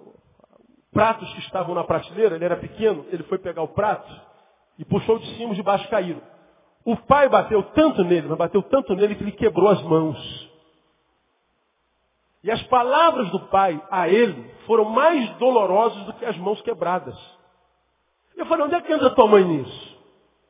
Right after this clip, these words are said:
Minha mãe, pastor, viu meu pai me batendo e não fez nada. Minha mãe não me protegeu, minha mãe não me livrou daquele monstro.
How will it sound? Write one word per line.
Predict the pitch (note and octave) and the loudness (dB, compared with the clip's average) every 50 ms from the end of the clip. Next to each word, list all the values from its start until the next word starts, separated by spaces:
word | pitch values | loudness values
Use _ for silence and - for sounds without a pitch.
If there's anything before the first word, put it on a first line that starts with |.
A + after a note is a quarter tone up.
| _ _ _ _ _ _ _ _ _ - | _ _ _ _ _ _ _ _ _ 2
Minha | F#3+ B3+ B3+ A#3 | 4 6 6 6
mãe, | A3 A#3 C#4 D#4 D#4+ C#4+ | 4 2 2 2 2 0
pastor, | - - D3+ B2 - - D#3+ D#3 C3 A#2+ C3+ D3+ - | -2 -6 -8 -10 -12 -16 -18 -18 -18 -18 -18 -16 -8
viu | A3 C#4 E4 D#4+ | 0 2 2 4
meu | D#4 B3+ A3 F3 - | 4 2 2 2 0
pai | - F#3+ F#3+ F#3 | 0 -2 0 0
me | F3+ D#3 | 0 0
batendo | E3 D3 C3 - - A3 B3+ A#3+ - - - - - _ _ _ _ _ _ _ _ _ _ _ | 0 0 0 -2 -2 -2 -2 -4 -8 -14 -20 -20 -20 _ _ _ _ _ _ _ _ _ _ _
e | - G#3+ | -4 2
não | B3+ D4 D4+ - | 4 4 4 2
fez | - - D4+ D#4 D#4 A#3+ C4+ | 0 -4 -4 -4 -4 -4 -2
nada. | C4+ C4+ C#4 D4+ E4+ F4 - - - - - - - - - - _ _ _ _ _ _ _ _ _ _ _ _ _ _ _ _ _ _ _ _ _ _ _ _ _ _ _ _ _ _ _ _ _ _ _ _ _ _ _ _ _ _ _ _ _ _ _ _ _ _ _ | 0 2 4 4 4 4 2 -2 -6 -6 -10 -16 -20 -20 -20 -20 _ _ _ _ _ _ _ _ _ _ _ _ _ _ _ _ _ _ _ _ _ _ _ _ _ _ _ _ _ _ _ _ _ _ _ _ _ _ _ _ _ _ _ _ _ _ _ _ _ _ _
Minha | F#3 A#3+ C#4 C#4 | 4 4 6 6
mãe | C4 C#4+ D#4+ F4 | 4 2 0 0
não | D#4 E4+ E4 | 0 -2 -2
me | E4 | -2
protegeu, | - - - E4+ D#4+ - - C4+ A#3+ E3+ E3+ C#4 D#4 D4+ | -2 0 0 0 0 0 -2 -4 -4 -4 -4 -6 -4 -2
minha | C#4 C4+ | -2 -2
mãe | C4 D#4+ E4 C#4+ | 0 -2 -2 -2
não | D4+ E4 | -2 -2
me | E4 E4 | -2 -2
livrou | D#4 D#4 B3+ F#3+ F3+ A3 D4 E4+ F4 D#4 | -2 -4 -4 -4 4 6 8 8 8 6
daquele | C#4 - - C#4 C#4 | 0 -2 -4 -6 -10
monstro. | B3 A3+ A#3 C#4 D4+ A#3 - - - - | -8 -6 -6 -4 -6 -6 -8 -12 -18 -20